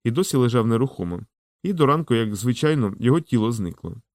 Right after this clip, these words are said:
Наступного вечора випробувань не проводилося. Кристал досі аналізував свою помилку. У темряві плем'я проминуло плиту, цілком нехтуючи її.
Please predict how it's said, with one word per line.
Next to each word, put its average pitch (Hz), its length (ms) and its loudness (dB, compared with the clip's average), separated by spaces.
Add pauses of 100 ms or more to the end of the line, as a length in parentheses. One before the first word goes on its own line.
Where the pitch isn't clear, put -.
(280)
Наступного 175 520 0
вечора 147 360 0
випробувань 123 520 0
не 120 80 0
проводилося. 90 720 -4 (360)
Кристал 120 380 2
досі 117 260 0
аналізував 113 500 2
свою 107 280 -2
помилку. 95 520 -6 (580)
У 120 100 0
темряві 113 380 2
плем'я 107 400 0 (360)
проминуло 113 500 4
плиту, 110 420 -2 (100)
цілком 110 400 -2
нехтуючи 113 540 -2
її. 101 320 -4